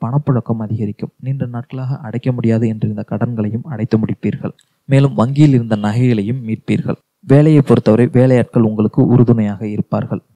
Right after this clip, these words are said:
வேலை செய்யும் இடத்தில் பதவி உயர்வு, சம்பள உயர்வு போன்றவற்றை எதிர்பார்த்து காத்து கொண்டிருந்தால் அவை அனைத்துமே இந்த ஆண்டு உங்களுக்கு கிடைக்கப் போகிறது.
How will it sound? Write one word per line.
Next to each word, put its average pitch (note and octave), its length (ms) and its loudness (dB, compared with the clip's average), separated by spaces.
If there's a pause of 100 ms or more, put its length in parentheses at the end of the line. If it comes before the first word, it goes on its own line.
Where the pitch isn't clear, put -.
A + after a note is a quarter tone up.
(320)
வேலை D#3 240 4
செய்யும் B2 340 0
இடத்தில் G#2+ 340 0
பதவி A#2+ 340 6
உயர்வு, A2 320 0
சம்பள C3 400 4
உயர்வு A2 340 6
போன்றவற்றை G#2+ 480 -2
எதிர்பார்த்து A2+ 480 -4
காத்து G#2+ 260 -6
கொண்டிருந்தால் G#2 480 -2
அவை G#2 260 -10
அனைத்துமே A2+ 420 -8
இந்த A2 240 -10
ஆண்டு G#2+ 220 0
உங்களுக்கு G#2+ 360 -2
கிடைக்கப் - 400 -10
போகிறது. G2+ 440 2